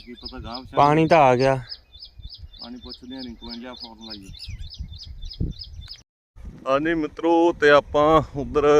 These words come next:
Speaker 1: ਕਿ-, ਦੋ ਕਿਆਰਿਆਂ ਨੂੰ ਪਾਣੀ ਛੱਡਤਾ, ਮੋਟਰਾਂ ਦੋ ਤਿੰਨ ਚੱਲ ਪਈਆਂ। ਤੇ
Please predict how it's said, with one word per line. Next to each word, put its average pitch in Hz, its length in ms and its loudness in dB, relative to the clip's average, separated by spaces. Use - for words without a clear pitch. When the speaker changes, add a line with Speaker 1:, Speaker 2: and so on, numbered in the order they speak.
Speaker 1:
ਕਿ-, 104 120 -6
ਦੋ 113 240 -2
ਕਿਆਰਿਆਂ 127 320 2
ਨੂੰ 127 180 -6
ਪਾਣੀ 120 360 0
ਛੱਡਤਾ, 104 420 2
ਮੋਟਰਾਂ 113 400 -2
ਦੋ 107 200 -4
ਤਿੰਨ 113 200 -4
ਚੱਲ 104 260 0
ਪਈਆਂ। 127 360 0
ਤੇ 120 380 2